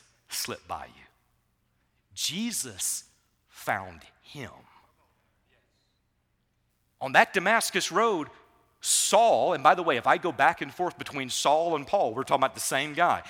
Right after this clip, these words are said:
It's Saul prior to Christ, it's Paul after Christ. Prior to that moment, you don't find him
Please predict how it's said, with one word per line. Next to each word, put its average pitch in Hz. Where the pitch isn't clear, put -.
It's -
Saul 170
prior 180
to 127
Christ, 131
it's 123
Paul 147
after 143
Christ. -
Prior 233
to -
that 220
moment, 226
you 160
don't 285
find 247
him 180